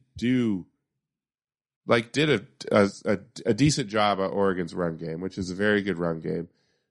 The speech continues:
Thirty-two for one seventy-eight, five point six per rush.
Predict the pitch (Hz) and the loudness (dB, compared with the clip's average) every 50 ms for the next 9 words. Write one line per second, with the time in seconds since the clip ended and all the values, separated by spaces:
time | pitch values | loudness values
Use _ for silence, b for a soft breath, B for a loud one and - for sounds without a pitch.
0 | _ - - 127 123 123 123 120 117 - 123 117 110 101 107 101 101 107 107 104 | _ -4 0 2 2 2 2 0 0 0 0 0 0 0 0 2 2 2 0 0
1 | - - 101 95 95 92 92 92 92 90 90 80 - - 104 104 104 - - 110 | 0 0 0 0 0 0 2 2 2 2 2 0 -2 0 2 2 2 2 0 -2
2 | 101 - - 104 - - - - 95 90 90 92 92 92 87 - - | 0 0 -2 -4 -4 -4 -4 -4 -2 0 2 4 4 2 2 -2 -10